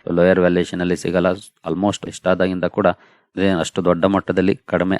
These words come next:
ಆಗಿಲ್ಲ ಇಲ್ಲಿವರೆಗೂ ಕೂಡ. So ಡೀಸೆಂಟ್ ವ್ಯಾಲ್ಯೂಯೇಷನ್ ಅಂತ ಹೇಳಲಿಕ್ಕೆ ಆಗೋದಿಲ್ಲ ಇದನ್ನ. ನಾವು ಪ್ರೀಮಿಯಂ ವ್ಯಾಲ್ಯೂಯೇಷನ್ ಅಲ್ಲೇ ಬೈ ಮಾಡ್ಬೇಕಾಗ್ಬೋದು. So ಅದು ಕೂಡ ಒಂದು ಡಿಸ್ಅಡ್ವಾಂಟೇಜ್ ಅಂತಾನೆ ಹೇಳ್ಬೋದು. But ಪೊಟೆನ್ಷಿಯಲ್ ಅಂತೂ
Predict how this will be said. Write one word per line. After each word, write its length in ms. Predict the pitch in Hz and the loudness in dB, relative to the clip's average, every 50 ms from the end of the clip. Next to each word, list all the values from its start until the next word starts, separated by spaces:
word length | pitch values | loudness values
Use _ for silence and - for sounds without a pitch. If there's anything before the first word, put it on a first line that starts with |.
| - - | -6 -4
ಆಗಿಲ್ಲ 360 | - 82 87 90 82 85 85 - - - - | -2 -2 -2 0 0 -2 -2 -4 -4 -4 -2
ಇಲ್ಲಿವರೆಗೂ 440 | 98 101 98 90 82 - 85 78 - | 0 2 4 4 2 0 0 -4 -6
ಕೂಡ. 160 | 85 82 - - _ _ - | -4 -6 -6 -8 _ _ -4
So 180 | 143 131 123 | -4 0 2
ಡೀಸೆಂಟ್ 440 | 131 135 131 - 135 127 123 - 120 - - | 2 2 2 2 0 -2 -2 -6 -10 -6 0
ವ್ಯಾಲ್ಯೂಯೇಷನ್ 460 | 98 95 101 101 104 104 - 104 101 | 2 2 4 4 4 2 0 -2 -4
ಅಂತ 180 | 98 98 95 98 | -6 -4 -2 0
ಹೇಳಲಿಕ್ಕೆ 340 | 90 90 95 95 90 - 90 | 0 2 2 0 0 0 0
ಆಗೋದಿಲ್ಲ 340 | 85 87 92 87 87 87 85 | 0 2 2 0 2 0 0
ಇದನ್ನ. 200 | 85 87 95 127 151 - _ _ _ _ _ 101 | 0 0 -2 -4 -6 -10 _ _ _ _ _ -4
ನಾವು 100 | 98 - | -4 -2
ಪ್ರೀಮಿಯಂ 420 | - 101 104 101 101 101 98 95 | 0 0 0 2 2 0 0 0
ವ್ಯಾಲ್ಯೂಯೇಷನ್ 460 | 90 90 90 92 90 85 - 85 85 | 0 2 2 2 0 0 -2 -6 -6
ಅಲ್ಲೇ 140 | 85 98 110 - - 87 | -4 -4 -4 -4 -4 -2
ಬೈ 180 | 90 90 90 | 0 2 2
ಮಾಡ್ಬೇಕಾಗ್ಬೋದು. 880 | 85 82 80 78 78 80 78 - 76 76 78 78 82 - - - _ _ _ _ _ _ _ | 2 0 -2 -2 -2 -2 -2 -2 -4 -4 -4 -4 -8 -8 -10 -16 _ _ _ _ _ _ _
So 80 | - 104 | 2 2
ಅದು 160 | 98 104 101 | 2 2 0
ಕೂಡ 140 | - 104 98 | 2 2 2
ಒಂದು 340 | 95 98 98 101 98 92 87 | 2 2 2 0 -2 -2 -2
ಡಿಸ್ಅಡ್ವಾಂಟೇಜ್ 720 | 87 90 82 - 90 85 82 85 87 85 82 - 82 82 | -6 -10 -4 -2 -4 -2 -2 -2 -2 -2 -2 -4 -4 -4
ಅಂತಾನೆ 280 | 82 82 78 85 85 82 | -4 -6 -6 -6 -4 -2
ಹೇಳ್ಬೋದು. 340 | 82 82 80 82 85 123 | -2 -2 -2 -2 -4 -6
But 320 | 151 - _ - 127 120 - _ - | -6 -8 _ -2 -2 -2 -2 _ 0
ಪೊಟೆನ್ಷಿಯಲ್ 540 | 107 101 - 120 123 127 123 - 120 110 110 | 2 4 4 4 2 2 0 -2 0 2 2
ಅಂತೂ 260 | 107 104 - 123 | 0 0 -2 -4